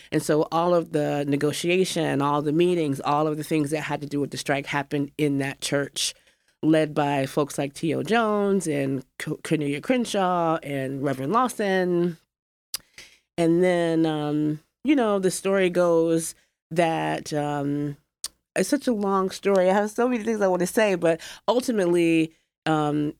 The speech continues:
Doctor King got involved, and that's the reason why he was in Memphis when he was assassinated a half a mile down the road at the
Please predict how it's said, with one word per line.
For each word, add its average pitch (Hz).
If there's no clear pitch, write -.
Doctor 170
King 175
got 160
involved, 151
and 151
that's 160
the 160
reason 156
why 143
he 156
was 143
in 147
Memphis 143
when 139
he 147
was 135
assassinated 139
a 143
half 139
a 143
mile 131
down 135
the 135
road 127
at 135
the 139